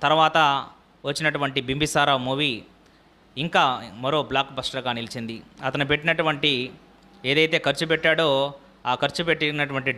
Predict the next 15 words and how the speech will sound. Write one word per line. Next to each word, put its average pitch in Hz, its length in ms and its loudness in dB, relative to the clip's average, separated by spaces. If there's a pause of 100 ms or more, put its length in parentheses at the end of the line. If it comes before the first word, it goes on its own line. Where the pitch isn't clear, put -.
డబుల్ 165 280 4
అమౌంట్ 160 420 0
రావటం 139 320 2
వల్ల 135 180 0 (120)
కళ్యాణ్ 131 320 0
రామ్కి 127 300 -2 (140)
మళ్ళా 143 180 4 (100)
ఊపిరి 139 240 -2
పీల్చుకోవటం 123 440 -4
జరిగింది. 117 380 -4 (440)
అతని 131 220 -2
యొక్క 123 120 2 (100)
నటనతోటి 147 560 2
కూడా 135 240 4
మళ్ళా 127 200 2